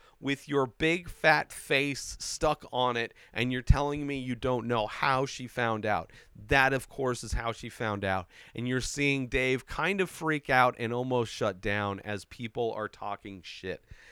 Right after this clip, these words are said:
As people are, as Gaeta is finding out this is the girl that broke his heart, as Elle is talking shit about this girl,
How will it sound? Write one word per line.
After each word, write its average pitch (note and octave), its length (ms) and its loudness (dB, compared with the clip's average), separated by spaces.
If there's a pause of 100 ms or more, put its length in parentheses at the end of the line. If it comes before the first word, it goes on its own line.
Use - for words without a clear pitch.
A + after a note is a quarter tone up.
(120)
As G#2 440 -4 (120)
people A#2 580 -2
are, G2+ 240 -2
as F#2+ 220 -8
Gaeta B2 380 0
is A2+ 160 0
finding A2+ 400 -2
out G#2+ 200 -2
this G#2 180 -10
is G2+ 80 -14
the G2 120 -10
girl G2+ 280 -4
that G2 140 -6
broke G2+ 280 -4
his G2+ 140 -8
heart, G2 280 -2
as E2+ 180 -10
Elle G#2+ 300 -2
is A2+ 160 -6
talking G#2+ 440 -8
shit A2 300 -4
about G2+ 300 -4
this G2+ 160 -8
girl, G2+ 420 -6